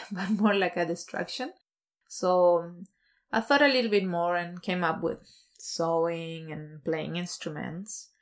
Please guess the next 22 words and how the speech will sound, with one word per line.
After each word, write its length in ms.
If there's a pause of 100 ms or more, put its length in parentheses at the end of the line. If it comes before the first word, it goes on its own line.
(460)
even 320
though 80
I'm 160
not 200
very 180
good 220
at 100
any 220
of 100
it. 220 (800)
But, 400 (140)
um, 340
he 240
gave 220
me 100
a 60
homework. 500 (560)
He 160
asked 220
me 600 (480)
to 220
dream 580